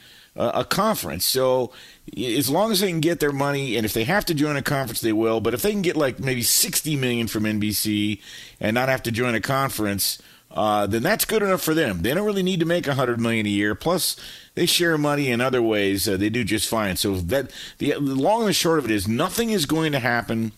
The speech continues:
for about a year. That's what I'm told. A year from now could get much more interesting,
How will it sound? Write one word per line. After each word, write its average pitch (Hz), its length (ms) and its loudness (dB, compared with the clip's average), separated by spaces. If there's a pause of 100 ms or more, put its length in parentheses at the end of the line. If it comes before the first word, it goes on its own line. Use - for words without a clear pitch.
(340)
for - 180 -2
about 113 300 2
a 104 60 2
year. 98 420 0
That's 92 220 0
what 110 80 0
I'm 107 160 -2
told. 95 360 -2 (380)
A 78 80 0
year 147 220 2
from 151 200 -2
now 151 200 2
could 120 160 -4
get 120 160 -2
much 127 280 -2
more 120 240 -2
interesting, 90 800 -2